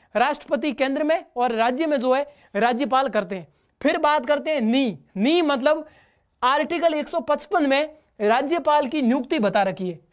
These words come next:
राज्यपाल की जो है नियुक्ति दे रखी है। उसके बाद बात करते हैं का,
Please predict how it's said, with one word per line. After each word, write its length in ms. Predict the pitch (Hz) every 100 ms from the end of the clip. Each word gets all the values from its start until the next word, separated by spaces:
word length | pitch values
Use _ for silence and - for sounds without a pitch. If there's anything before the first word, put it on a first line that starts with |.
| 202
राज्यपाल 560 | 240 269 311 285 277
की 120 | 247
जो 140 | 240 254
है 160 | 285 302 _ _
नियुक्ति 400 | 214 285 - 330
दे 140 | 220 202
रखी 260 | 185 190
है। 80 | 175 - _ _ _ _ _ _
उसके 280 | 294 269 370
बाद 200 | 320 320
बात 240 | 320 294 294
करते 260 | 294 294
हैं 140 | 302 294
का, 340 | 262 254 165